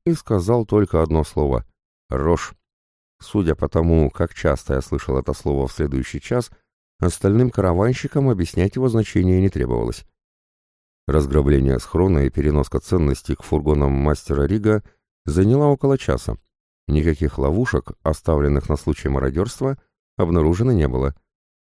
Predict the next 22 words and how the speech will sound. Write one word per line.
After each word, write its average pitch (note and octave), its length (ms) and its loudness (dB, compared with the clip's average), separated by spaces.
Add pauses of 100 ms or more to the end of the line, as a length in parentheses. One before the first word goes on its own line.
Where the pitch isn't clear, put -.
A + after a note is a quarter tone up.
(160)
Как E2+ 140 0
потом D#2 320 0
выяснилось, D#2+ 720 -2
боевые D2+ 500 2
заклинания, E2+ 680 0
достаточно D2 640 -6
сильные, C#2+ 480 0
чтобы C#2+ 340 -4
пробить D2 320 -4
хороший D2 400 -2
защитный D2+ 480 -2
амулет, F#2+ 320 0 (540)
слишком D#3 420 0
сильно C#3+ 300 2
фанили B2+ 360 2
магией, C2+ 600 0 (220)
и G2 100 4
надежно F2 500 4
скрыть E2 320 -2
схрон E2+ 360 -2
с - 100 -10
ловушками D#2 600 -2